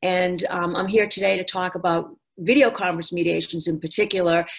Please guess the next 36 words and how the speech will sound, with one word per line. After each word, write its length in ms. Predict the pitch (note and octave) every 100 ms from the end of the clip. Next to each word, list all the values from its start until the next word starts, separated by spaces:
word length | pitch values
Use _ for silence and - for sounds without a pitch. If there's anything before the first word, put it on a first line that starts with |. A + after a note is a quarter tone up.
| -
because 220 | - E3+
I've 100 | F3+
had 160 | F#3+ F3+
experience 560 | - - G3 F#3 E3+
in 60 | E3+
the 80 | D#3+
past 380 | G3 G3+ G#3
doing 240 | G#3 G3+ G3+
them, 200 | G3+ G3
and 140 | F3
now 180 | F3 F3
with 120 | E3
the 60 | E3
coronavirus, 840 | - F3 F3+ E3+ E3+ E3+ E3+ F3 - - -
um, 160 | F3 E3+
it's 240 | F3 -
kind 260 | - F#3+ F3
of 60 |
the 80 | F3
only 180 | F3 F3
game 240 | E3+ E3+
in 80 | E3
town. 460 | E3 - E3 D3+ D3+
So 120 | -
we'll 120 | E3+
be 80 | E3
talking 280 | F#3 E3+ E3+
about 140 | D#3+
that 160 | D#3+ D#3
a 60 |
little 180 | D3+ D3+
bit 160 | D3 -
later. 280 | D3+ C#3+ - _ _ _ _ _
And 100 | D#3+
thank 240 | E3+ E3 D#3+
you. 120 | D#3